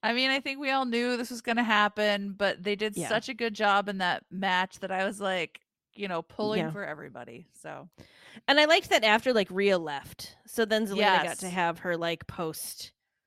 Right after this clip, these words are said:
Speaker 2: moment where everybody was, like, loving on her and stuff. I thought that was really nice.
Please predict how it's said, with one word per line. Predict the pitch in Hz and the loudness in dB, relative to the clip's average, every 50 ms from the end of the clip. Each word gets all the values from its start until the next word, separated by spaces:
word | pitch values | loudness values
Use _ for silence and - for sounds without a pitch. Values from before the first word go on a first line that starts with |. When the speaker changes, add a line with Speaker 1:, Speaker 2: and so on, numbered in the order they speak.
| _ _ _ _ _ _ _ - 170 170 170 151 - - - | _ _ _ _ _ _ _ -12 -8 -8 -8 -8 -8 -10 -8
Speaker 2:
moment | 170 160 151 151 151 151 151 156 - | -6 -4 -4 -4 -4 -6 -8 -10 -10
where | 165 165 165 | -8 -8 -8
everybody | 165 160 165 - 160 160 156 151 156 | -6 -6 -6 -4 -4 -4 -4 -4 -4
was, | 160 160 151 | -6 -6 -6
like, | 160 156 151 151 151 - - - - _ _ _ _ _ _ _ _ - | -6 -6 -6 -6 -6 -8 -12 -18 -20 _ _ _ _ _ _ _ _ -6
loving | 170 170 160 143 143 151 | -4 -4 -4 -4 -4 -6
on | 156 139 143 | -8 -8 -8
her | 147 | -8
and | 147 151 - | -10 -10 -10
stuff. | - - - - - | -10 -12 -12 -12 -12
I | 156 | -12
thought | 156 147 - | -12 -12 -10
that | - - - | -10 -10 -10
was | - 151 - | -12 -14 -16
really | - - - - - | -16 -16 -16 -16 -18
nice. | - - - - 196 - - | -18 -20 -20 -20 -20 -20 -20